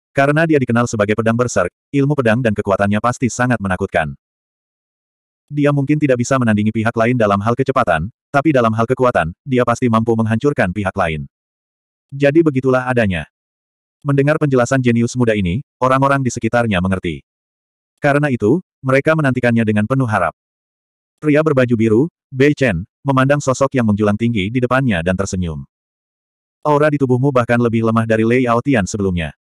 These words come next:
Sepertinya kekuatanmu lebih rendah darinya. Bahkan dia bukan tandinganku. Apa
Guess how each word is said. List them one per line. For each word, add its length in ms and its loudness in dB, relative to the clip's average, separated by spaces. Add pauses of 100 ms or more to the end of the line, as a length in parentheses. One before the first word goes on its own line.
(120)
Sepertinya 480 0
kekuatanmu 560 0
lebih 240 0
rendah 240 2
darinya. 400 -2 (560)
Bahkan 400 0
dia 160 2
bukan 320 0
tandinganku. 560 0 (160)
Apa 240 0